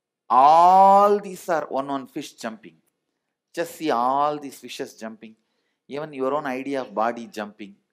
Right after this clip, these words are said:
Everything is just various fishes jumping in the ocean.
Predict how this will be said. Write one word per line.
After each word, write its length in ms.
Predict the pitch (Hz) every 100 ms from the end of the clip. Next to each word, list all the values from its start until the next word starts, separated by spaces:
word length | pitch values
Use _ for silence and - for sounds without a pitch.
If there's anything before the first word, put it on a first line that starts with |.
| _ _ _ _ _
Everything 440 | 117 135 156 147 151
is 160 | 131
just 420 | - 135 - _ _ _ _ _ _ _ _ _ _
various 600 | 101 117 147 160 151 135
fishes 380 | - 123 156 -
jumping 520 | _ 120 117 117 104 _ _ _ _ _ _ _ _ _
in 120 | 117
the 60 | 113
ocean. 460 | 107 104 101 -